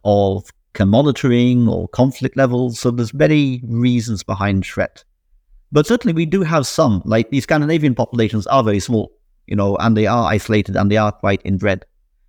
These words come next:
So, so certainly there you do have some local issues.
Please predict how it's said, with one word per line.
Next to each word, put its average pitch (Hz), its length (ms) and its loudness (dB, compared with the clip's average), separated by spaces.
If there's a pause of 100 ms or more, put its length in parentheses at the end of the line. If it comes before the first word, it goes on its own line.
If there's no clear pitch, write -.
(220)
So, 120 200 0
so - 200 -6
certainly 135 440 2
there 113 480 0
you 107 220 -2
do 110 220 0
have 107 380 0
some 104 400 2
local 113 360 0
issues. - 420 -8